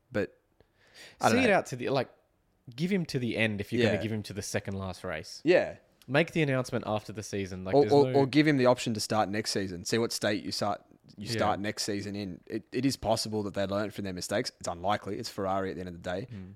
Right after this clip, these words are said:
Speaker 1: but it is possible. Um, and, and the names rumoured for the seat are nothing special either. I think one's Fred Vasseur from, from, uh, Sauber Alpha,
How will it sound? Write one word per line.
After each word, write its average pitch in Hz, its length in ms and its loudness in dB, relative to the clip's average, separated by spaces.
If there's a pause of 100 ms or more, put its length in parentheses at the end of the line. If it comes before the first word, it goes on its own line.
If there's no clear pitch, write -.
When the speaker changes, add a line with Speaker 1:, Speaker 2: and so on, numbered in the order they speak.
Speaker 1:
but 104 120 2
it 104 100 0
is 104 100 -4
possible. 98 580 -4 (280)
Um, 101 520 2
and, 107 360 -2
and 107 200 0
the 104 340 2
names 110 460 0
rumoured 107 320 -2
for - 100 -10
the 101 80 -4
seat 110 340 -2 (100)
are 98 160 0
nothing 98 640 -6
special 95 520 -4
either. 104 220 -2
I 87 100 -2
think 92 160 -10
one's 95 280 -6
Fred 101 260 -6
Vasseur 95 360 -4
from, 92 400 -8 (500)
from, 90 480 -4
uh, 90 280 -4
Sauber 98 440 0
Alpha, 98 420 0